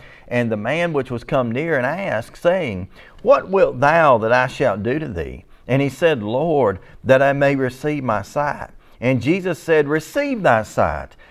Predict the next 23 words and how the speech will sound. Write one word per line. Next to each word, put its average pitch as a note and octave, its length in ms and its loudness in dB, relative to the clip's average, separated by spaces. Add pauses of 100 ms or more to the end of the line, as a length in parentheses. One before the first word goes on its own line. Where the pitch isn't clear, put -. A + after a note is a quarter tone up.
(160)
thy A#2 280 2
faith G3 480 0
has D#3 340 -2
saved A#2 580 -4
thee. D2 340 -8 (300)
And D3 220 2
immediately C3 840 -2
he C#3 140 -4
received E3+ 480 -6
his E3+ 160 -6
sight," G2 300 0
verse A#2+ 240 0
forty-three, B2+ 680 -4 (280)
"and G#2+ 220 -6
followed D3 420 4
him." G2+ 340 -4
Watch B2 300 0
the D#3 100 -12
next D#3+ 260 -10
phrase F#3+ 320 -6
here, G#2 280 -8 (420)
"glorifying G3 1300 4
God. G2+ 760 4